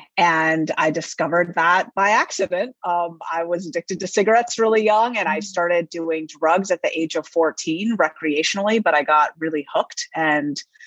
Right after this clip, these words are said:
Speaker 1: the drugs I was doing got, uh, fiercer and fiercer. Uh, so from, you know, just sort of the usual party drugs, alcohol, pot, and some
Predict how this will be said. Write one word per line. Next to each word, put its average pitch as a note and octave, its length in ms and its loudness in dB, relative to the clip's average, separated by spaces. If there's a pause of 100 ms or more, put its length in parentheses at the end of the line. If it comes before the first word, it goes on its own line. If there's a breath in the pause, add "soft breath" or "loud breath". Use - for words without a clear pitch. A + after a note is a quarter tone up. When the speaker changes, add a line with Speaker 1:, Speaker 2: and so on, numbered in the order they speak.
(180 loud breath)
Speaker 1:
the E3+ 80 4
drugs D#3 320 2
I D#3+ 80 4
was D3+ 180 2
doing D#3 380 2
got, D3 380 2 (120)
uh, C#3+ 360 -2 (160)
fiercer F3 420 -2
and D3 220 -4
fiercer. G#3 560 -4
Uh, D3 260 -2
so D#3 220 -4
from, C#3 400 -4 (160)
you A3+ 80 4
know, F#3 100 6
just E3 160 -2
sort E3+ 120 2
of D#3 60 0
the D#3+ 80 2
usual F3 400 4
party D#3 280 -2
drugs, D#3 260 -2
alcohol, D#3 680 0
pot, D#3 540 2
and D#3 480 -4
some D3+ 460 -2